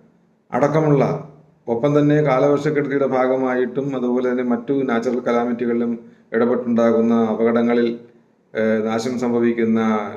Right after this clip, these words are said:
ലൈനുകളും പോസ്റ്റുകളും ട്രാൻസ്ഫോമറുകളും അടക്കമുള്ള വൈദ്യുതി ബോർഡിൻ്റെ പ്രതിഷ്ഠാപനങ്ങളെല്ലാം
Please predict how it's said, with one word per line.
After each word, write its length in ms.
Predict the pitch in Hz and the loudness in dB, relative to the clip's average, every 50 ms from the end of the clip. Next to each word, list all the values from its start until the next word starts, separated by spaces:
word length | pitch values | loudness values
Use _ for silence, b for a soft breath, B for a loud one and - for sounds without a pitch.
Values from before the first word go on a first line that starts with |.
| 101 | -2
ലൈനുകളും 500 | 104 104 110 113 117 113 117 123 120 117 113 113 110 | 0 0 2 2 0 0 0 0 -2 -2 -2 -4 -4
പോസ്റ്റുകളും 480 | 107 104 - - 117 113 117 120 120 120 85 - | -6 -6 -6 -4 -2 -2 0 -2 -2 -6 -8 -8
ട്രാൻസ്ഫോമറുകളും 680 | 113 107 107 110 - 127 117 117 117 113 113 113 113 110 | -6 -6 -6 -6 -6 -4 -2 -2 0 0 0 0 0 0
അടക്കമുള്ള 420 | 110 110 - 113 110 107 107 107 107 107 107 | 0 -2 -4 -6 -6 -4 -4 -2 -2 -2 -4
വൈദ്യുതി 320 | 107 110 107 - 120 120 117 120 | -6 -8 -8 -6 -4 -4 -2 -2
ബോർഡിൻ്റെ 340 | 117 113 110 110 117 131 - - - - - - _ _ _ _ _ _ _ _ _ _ _ _ _ _ _ _ _ _ - - | -2 -2 0 0 0 0 -2 -4 -8 -14 -20 -20 _ _ _ _ _ _ _ _ _ _ _ _ _ _ _ _ _ _ -6 -2
പ്രതിഷ്ഠാപനങ്ങളെല്ലാം 960 | 120 127 123 - 123 139 135 131 135 135 135 131 131 120 120 120 123 117 113 | 0 0 0 2 2 2 4 4 2 2 0 0 0 0 2 2 2 2 0